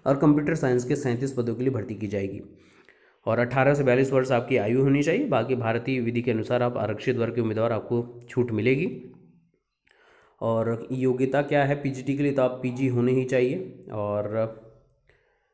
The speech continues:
वहाँ का आपके लिए जो योग्यता है, इसको आप डिटेल देख लीजिए। और उम्मीद करूँगा अगर एक व्यक्ति का भी इससे फ़ायदा, अगर आप कहीं पे चयनित हैं या आप इसके लिए इच्छुक नहीं हैं, तो वीडियो को शेयर कर दीजिएगा, ताकि किसी एक व्यक्ति को अपनी योग्यता के अनुसार यहाँ पर चयन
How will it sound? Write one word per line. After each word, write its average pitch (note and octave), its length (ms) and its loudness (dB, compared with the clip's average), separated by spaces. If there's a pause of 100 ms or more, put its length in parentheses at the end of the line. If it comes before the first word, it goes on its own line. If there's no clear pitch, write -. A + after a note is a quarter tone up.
(140)
वहाँ D3 340 2
का B2+ 120 4
आपके A#2+ 480 -2
लिए B2+ 100 0
जो B2+ 120 2
योग्यता B2 400 2
है, D3 60 2
इसको C#3+ 240 0
आप A#2 180 0
डिटेल B2+ 280 -2
देख C#3 180 2
लीजिए। D3+ 240 0
और E3 100 2
उम्मीद D3 300 2
करूँगा C#3+ 300 4
अगर C#3+ 200 0
एक C#3+ 220 0
व्यक्ति C3+ 320 -4
का C3+ 120 2
भी B2+ 80 0
इससे B2+ 160 0
फ़ायदा, A#2 320 0
अगर C#3 240 2
आप D3+ 160 0
कहीं C#3+ 140 2
पे D3 100 0
चयनित C#3+ 380 0
हैं D3+ 140 0
या B2+ 100 0
आप A#2+ 120 -4
इसके B2+ 200 -4
लिए B2+ 120 2
इच्छुक C3 200 -2
नहीं C3 260 4
हैं, F3+ 100 2
तो F3+ 80 0
वीडियो C3 220 0
को C3+ 100 2
शेयर B2+ 300 0
कर A2 140 0
दीजिएगा, A2 400 -2 (500)
ताकि B2+ 300 0
किसी - 540 -6
एक F3+ 160 10
व्यक्ति A#2 360 0
को - 320 -6
अपनी C3 200 -2
योग्यता B2 440 0
के A2+ 60 0
अनुसार A2+ 380 -2
यहाँ A2 240 -4
पर G#2+ 140 -4
चयन G#2 300 -2